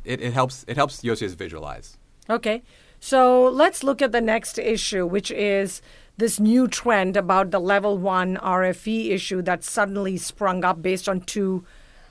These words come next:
Speaker 2: uh, factors. One was that extremely sneaky, annoying m-, memo that the U S C I S conveniently released on March, dated March, not even released, they released it in early April, but they dated it March thirty-first, twenty seventeen,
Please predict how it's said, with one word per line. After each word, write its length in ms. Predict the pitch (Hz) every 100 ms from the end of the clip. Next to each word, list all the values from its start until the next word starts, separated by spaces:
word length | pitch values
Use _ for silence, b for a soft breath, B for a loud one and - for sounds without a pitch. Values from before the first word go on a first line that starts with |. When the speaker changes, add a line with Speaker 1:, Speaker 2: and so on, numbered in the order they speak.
| b
Speaker 2:
uh, 300 | - 185 175
factors. 580 | - - 180 - 185 151
One 300 | 185 214 220
was 160 | 190 180
that 160 | 185
extremely 800 | 185 - - - 226 254 233 208
sneaky, 540 | 190 - 214 185 208 196
annoying 680 | 185 190 190 190 180 180 185
m-, 100 | -
memo 460 | 190 185 175 170 185 b b b -
that 200 | 196 160
the 100 | 185
U 160 | 202
S 120 | 202 185
C 200 | - 190
I 160 | 180
S 160 | 180 180
conveniently 680 | 196 202 269 269 254 240
released 560 | 214 220 214 202 196 160 -
on 240 | 196 196 185
March, 360 | 196 208 - 175
dated 340 | 202 208 180
March, 340 | 190 226 -
not 320 | 170 175 208 247
even 200 | 254 208
released, 300 | 214 214 165
they 120 | 175
released 320 | 190 247 220
it 100 | 233
in 140 | 220
early 340 | - 220 220 214
April, 500 | 226 254 196 170 180 B B B
but 160 | 180
they 100 | 170
dated 380 | 190 233 240 247
it 140 | 202 190
March 320 | 202 208 -
thirty-first, 580 | 226 202 190 220 202 -
twenty 320 | 202 202 208
seventeen, 800 | - 185 196 - 302 262 220